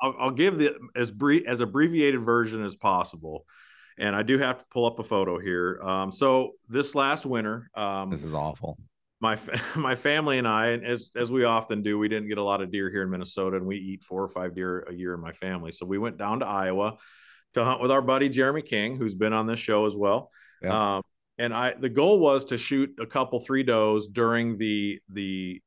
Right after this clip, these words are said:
Speaker 1: Iowa non-resident holiday antlerless season or something like that. It's just a, it's a week-long doe season, and if your particular county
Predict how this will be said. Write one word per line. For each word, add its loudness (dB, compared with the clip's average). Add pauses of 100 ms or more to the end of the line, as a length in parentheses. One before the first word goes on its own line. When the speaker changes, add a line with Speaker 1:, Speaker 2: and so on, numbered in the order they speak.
(160)
Speaker 1:
Iowa 2
non-resident 0
holiday 2
antlerless -6
season -10
or -12 (320)
something -4
like -8
that. -4
It's -8
just -4
a, 2 (220)
it's -6
a 0
week-long 2
doe 2
season, -6
and -2
if -4
your -6
particular -4
county -4